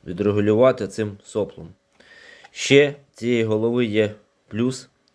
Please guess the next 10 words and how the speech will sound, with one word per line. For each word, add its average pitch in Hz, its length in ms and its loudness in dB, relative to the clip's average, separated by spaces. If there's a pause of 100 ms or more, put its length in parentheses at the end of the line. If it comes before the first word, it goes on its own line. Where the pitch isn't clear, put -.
(240)
Ви 110 100 -2
можете, 107 540 0 (2250)
е, 95 160 4
регулювати, 101 800 0 (140)
ще 117 200 -2
додати 107 500 2
плюс 107 260 -8
до 107 120 -6
фільтрації, 110 640 -2
додати 107 540 0